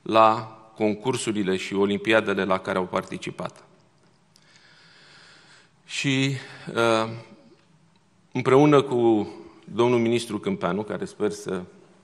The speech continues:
ajungă, uh, în timp, uh, în timp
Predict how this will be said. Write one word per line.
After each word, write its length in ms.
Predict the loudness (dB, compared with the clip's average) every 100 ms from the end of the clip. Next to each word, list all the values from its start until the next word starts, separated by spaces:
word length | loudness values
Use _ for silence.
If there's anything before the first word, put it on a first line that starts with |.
| _ _ _ _
ajungă, 760 | 0 0 2 2 4 4 2 0 -10 -20 -18 -6
uh, 320 | -4 -4 -8 -12 _ _ _ _ _
în 200 | -6 -4
timp, 420 | -2 -2 -2 -4 -4
uh, 260 | -4 -4 -8 -8
în 180 | -8 -6
timp 340 | -4 -4